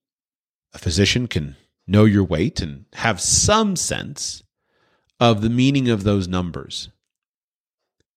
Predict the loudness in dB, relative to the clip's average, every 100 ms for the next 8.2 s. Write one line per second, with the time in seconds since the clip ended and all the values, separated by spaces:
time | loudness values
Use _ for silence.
0 | _ _ _ _ _ _ _ 0 0 4
1 | 4 4 4 2 2 2 4 2 0 -2
2 | 2 2 2 0 0 -2 -4 -6 -8 -8
3 | -8 -8 -10 _ _ _ _ _ _ _
4 | _ -14 -12 -8 -6 -2 0 2 2 0
5 | -2 -2 -6 _ -10 -10 -8 -8 -8 -8
6 | -4 -2 0 -2 0 0 2 0 0 -4
7 | -8 -8 2 4 4 2 2 2 2 2
8 | 0 -2